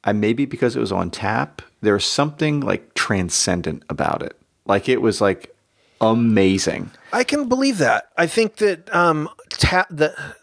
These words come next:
Speaker 2: being on tap reduces the bitterness of beers for whatever reason.
Speaker 1: Mm-hmm.
Speaker 2: Like, maybe it's the, the carbonation
Speaker 1: And it
Speaker 2: or the
Speaker 1: was
Speaker 2: extra
Speaker 1: creamy.
Speaker 2: head
Speaker 1: It was,
Speaker 2: that's
Speaker 1: yeah,
Speaker 2: put
Speaker 1: so it was
Speaker 2: on it.
Speaker 1: creamier,
Speaker 2: Yeah.
Speaker 1: and the hop flavors really were just the star. And it was like, I had it, and I was like,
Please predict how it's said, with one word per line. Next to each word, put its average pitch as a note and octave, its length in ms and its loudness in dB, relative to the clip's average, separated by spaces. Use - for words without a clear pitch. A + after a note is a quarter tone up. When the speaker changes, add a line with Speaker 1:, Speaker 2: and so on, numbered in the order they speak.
Speaker 2:
being F#3+ 240 4
on F3 160 2
tap F3 300 0
reduces C#3 560 -2
the C3 80 -6
bitterness D3 440 -4
of C3 140 -6
beers C#3 320 -2
for C3 200 -6
whatever B2 320 0
reason. B2 380 -2
Speaker 1:
Mm-hmm. A2 200 4
Speaker 2:
Like, A2+ 200 2
maybe C3 240 -2
it's - 180 -6
the, B2+ 360 2
the B2+ 100 -4
carbonation B2+ 580 2
Speaker 1:
And B2 100 4
it A#2+ 40 4
Speaker 2:
or A#2 100 4
the B2+ 80 4
Speaker 1:
was A2+ 100 6
Speaker 2:
extra A#2 260 0
Speaker 1:
creamy. B2 140 4
Speaker 2:
head A#2+ 180 6
Speaker 1:
It A2+ 40 4
was, A2 100 2
Speaker 2:
that's A2+ 120 0
Speaker 1:
yeah, G#2+ 120 4
Speaker 2:
put A2+ 80 2
Speaker 1:
so A2+ 60 0
it - 40 4
was A2 100 0
Speaker 2:
on A2+ 60 -2
it. A2 40 0
Speaker 1:
creamier, B2 800 2
Speaker 2:
Yeah. G#2 80 2
Speaker 1:
and G2 120 0
the F#2 80 2
hop A#2 360 -2
flavors A#2 560 0
really A2 260 2
were F2 340 0
just - 220 -8
the F#2 100 -2
star. G#2 800 2
And F#2+ 160 -2
it - 80 -4
was F#2 180 -4
like, F2+ 320 0
I A2 120 0
had A#2 300 0
it, C3+ 160 0
and G#2 100 -2
I G2 40 2
was F#2+ 100 0
like, F#2 180 -4